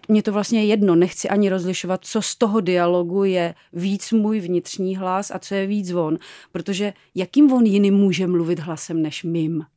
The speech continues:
vnitřním? Nemáme k dispozici nic jinýho, on asi úplně jako nemá hlas takovejhle, že jo?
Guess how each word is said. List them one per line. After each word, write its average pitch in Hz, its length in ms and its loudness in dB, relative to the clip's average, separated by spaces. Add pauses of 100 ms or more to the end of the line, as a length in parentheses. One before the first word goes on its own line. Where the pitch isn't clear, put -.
vnitřním? 156 680 -6 (120)
Nemáme 214 400 2
k 180 60 -4
dispozici 165 600 -6
nic 160 240 -4
jinýho, 151 280 -4
on 143 240 -10
asi 160 320 -10 (400)
úplně 160 300 -4
jako 156 200 -2
nemá 175 460 0 (200)
hlas 147 320 -10
takovejhle, 147 680 -12
že 135 120 -16
jo? 120 80 -18